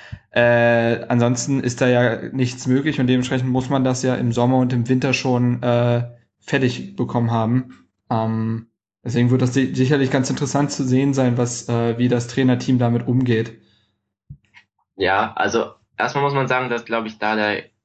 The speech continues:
Speaker 2: kein guter Trainingsplaner ist. Also wir haben ja immer ziemlich große Verletzungsprobleme gehabt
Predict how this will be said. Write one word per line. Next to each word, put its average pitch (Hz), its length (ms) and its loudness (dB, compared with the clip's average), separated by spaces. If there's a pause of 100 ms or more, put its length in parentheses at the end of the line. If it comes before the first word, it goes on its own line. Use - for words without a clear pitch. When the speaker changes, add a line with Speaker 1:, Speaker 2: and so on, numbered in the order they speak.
(300)
Speaker 2:
kein 110 360 -2
guter 110 500 -4 (440)
Trainingsplaner 104 1000 -4
ist. - 260 -8
Also 87 240 -2
wir 90 120 0
haben 101 120 0
ja 85 300 -2 (120)
immer 110 400 0
ziemlich 113 280 -6
große 110 260 -4 (220)
Verletzungsprobleme 107 720 -2
gehabt 110 320 -2